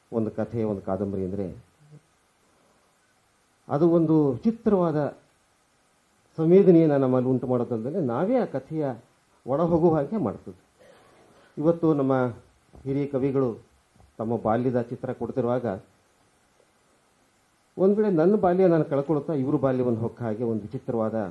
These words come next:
ಅನುಭೂತಿ ನನಗೆ ಉಂಟಾಯಿತು. ನಮ್ಮ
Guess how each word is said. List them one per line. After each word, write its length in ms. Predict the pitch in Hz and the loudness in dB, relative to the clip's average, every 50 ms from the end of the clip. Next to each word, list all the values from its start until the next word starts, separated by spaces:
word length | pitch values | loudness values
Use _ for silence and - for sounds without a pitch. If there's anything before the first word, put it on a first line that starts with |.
| 87 95 - _ - 117 | -10 -16 -20 _ -6 -2
ಅನುಭೂತಿ 400 | 123 127 120 120 131 127 - 127 | -2 0 0 0 -2 0 0 0
ನನಗೆ 500 | 117 107 107 110 117 151 123 101 - - - - - - - - | 2 2 0 -2 -2 -2 -2 -4 -4 -12 -20 -20 -20 -16 -6 -2
ಉಂಟಾಯಿತು. 480 | 123 113 95 - 92 85 82 82 - - - _ _ _ _ - - _ _ _ _ _ _ _ _ _ _ _ _ _ _ _ _ _ _ _ _ _ _ _ _ _ _ _ _ _ _ _ _ _ _ _ _ _ _ _ _ _ _ _ _ _ _ _ _ _ _ _ _ _ _ _ _ _ - | -2 -2 -2 -2 -4 -4 -6 -8 -14 -20 -20 _ _ _ _ -20 -20 _ _ _ _ _ _ _ _ _ _ _ _ _ _ _ _ _ _ _ _ _ _ _ _ _ _ _ _ _ _ _ _ _ _ _ _ _ _ _ _ _ _ _ _ _ _ _ _ _ _ _ _ _ _ _ _ _ -2
ನಮ್ಮ 460 | 147 139 139 135 135 123 117 113 107 | 2 4 4 6 4 4 2 -2 -4